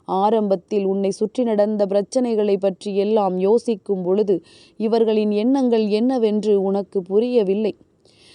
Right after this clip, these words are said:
இப்படித்தான் பலரும் இந்த வாழ்க்கையில் இருக்கின்றார்கள். அதனால் எல்லோரையும் அவ்வளவு எளிதாக நம்பிவிடாதே என்பதைத்தான்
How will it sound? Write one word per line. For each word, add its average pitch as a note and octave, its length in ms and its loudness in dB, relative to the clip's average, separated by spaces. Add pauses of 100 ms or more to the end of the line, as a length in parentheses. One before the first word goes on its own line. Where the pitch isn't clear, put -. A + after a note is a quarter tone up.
(200)
இப்படித்தான் G#3 760 0 (380)
பலரும் A3 420 2 (120)
இந்த F#3+ 280 -2
வாழ்க்கையில் G#3 600 2
இருக்கின்றார்கள். F#3+ 920 0 (360)
அதனால் G3 460 2 (120)
எல்லோரையும் G3+ 640 2 (100)
அவ்வளவு F3 500 0
எளிதாக F#3 600 2
நம்பிவிடாதே F#3+ 840 2 (420)
என்பதைத்தான் F#3+ 720 0